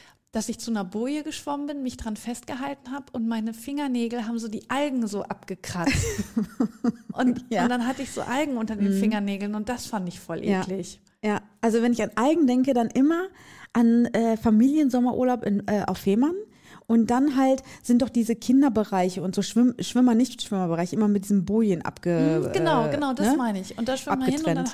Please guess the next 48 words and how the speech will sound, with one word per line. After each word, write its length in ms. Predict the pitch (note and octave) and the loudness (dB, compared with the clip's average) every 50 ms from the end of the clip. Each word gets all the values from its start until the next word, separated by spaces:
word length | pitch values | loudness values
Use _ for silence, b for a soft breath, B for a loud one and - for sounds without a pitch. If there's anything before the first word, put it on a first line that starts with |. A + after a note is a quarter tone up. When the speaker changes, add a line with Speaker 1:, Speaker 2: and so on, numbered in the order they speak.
| - - A#3 | -6 -8 -8
Speaker 1:
hat 80 | F#3+ | -8
man, 100 | F3+ - | -6 -4
Speaker 2:
Genau, 220 | - A#3 A3 A3 F3+ | 0 2 2 2 2
und 80 | G3 - | 0 0
Speaker 1:
greift 40 | A3 | 2
man 100 | B3+ C4 | 2 2
Speaker 2:
unten 140 | C4+ - C#4+ C4+ C4 A#3+ | 2 4 4 4 4 4
sind 20 | B3 B3 | 4 4
Speaker 1:
daran. 80 | B3+ C4 | 4 4
Speaker 2:
halt 120 | A#3 A#3 | 4 4
diese 180 | B3 A#3+ A3 G#3+ | 4 2 2 2
Ketten 380 | G#3+ - G#3+ A#3 A#3+ A#3+ - F#4+ F#4+ G4 G4 | 0 0 0 0 0 0 0 0 0 0 0
Speaker 1:
Ja, 120 | B3+ B3 A#3 | 0 2 2
Speaker 2:
und 60 | G#3+ | 2
da 40 | A#3 | 2
Speaker 1:
da 80 | A3 A3+ | 2 2
Speaker 2:
ist 60 | A3 | 2
Speaker 1:
sind 120 | C4 B3+ | 2 2
Speaker 2:
man, 80 | A#3+ C#4+ | 2 2
Speaker 1:
auch 180 | D4+ D4+ - | 0 0 -2
Algen, 520 | - - D4+ D#4 D#4+ E4 C#4+ - - - - | -2 0 0 2 2 2 2 0 0 0 -2
Speaker 2:
oh, 60 | - | -2
Speaker 1:
so 60 | - C#4 | -4 -4
Speaker 2:
das 220 | - B3+ - - | -4 -4 -4 -4
ist 100 | B3 D4 | -2 -2
Speaker 1:
Fäden 140 | D4+ D#4 D#4 | -2 -2 -2
Speaker 2:
so 140 | C4+ B3 - | -2 0 2
Speaker 1:
dran. 280 | A#3+ A#3+ A#3 A#3 A#3+ | 4 4 6 6 6
Speaker 2:
modrig 760 | A#3+ C4+ C#4 C#4+ D4+ D#4 D#4 B3 - C#4+ C4 C#4 C#4 C4 - | 6 6 4 4 4 2 2 0 0 -2 -2 -2 -2 -2 -4
und 180 | A#3+ A#3 A3 - - - | -6 -6 -6 -6 -12 -14
eklig, 880 | - C4 C4+ C4+ C4+ C4+ C4+ A#3+ - - A#3 A3+ A3+ A3+ A#3 A3+ - - | -10 -8 -4 -4 -2 -2 -2 -4 -6 -8 -8 -6 -6 -6 -6 -8 -10 -10
ey, 340 | - - - B3 A#3+ A#3 A#3 | -8 -8 -6 -6 -4 -4 -4
ne? 340 | A3+ A#3 A#3 A#3+ B3 B3+ B3+ | -4 -4 -4 -4 -4 -2 -2
Speaker 1:
Ja. 260 | G#3+ G3 F#3+ F#3 F#3+ B B B B B B B B B | -2 -2 -4 -6 -8 B B B B B B B B B
Speaker 2:
Also 220 | A3 A3+ A3 A3+ | -4 -4 -2 0
ich 180 | A#3 A#3 A3+ - | -2 -2 -2 -2
find 160 | - C4 A#3+ | -2 0 2
Speaker 1:
Also 60 | C4+ A#3+ A3 | 2 2 2
Speaker 2:
das 0 | |
Speaker 1:
du 80 | C4 | 0
Speaker 2:
auch 60 | B3 | 0
Speaker 1:
wärst 240 | C#4 C#4 C#4 B3+ - | 0 0 -2 -2 -2
ertrunken, 540 | B3+ B3+ - - - A#3+ A#3 A3 G3 G#3 G3+ | -6 -6 -6 -4 -2 -2 0 0 -2 -2 -2
weil 120 | G3+ G3+ | -2 -2
du 100 | F#3+ G#3+ | -2 -4
dich 140 | G3 A3+ G#3 - | -8 -8 -10 -6
vor 140 | - A3+ | -4 -2
der 340 | G#3 G#3 G3+ G3 G3 G3 - | -2 0 0 0 -2 -2 -4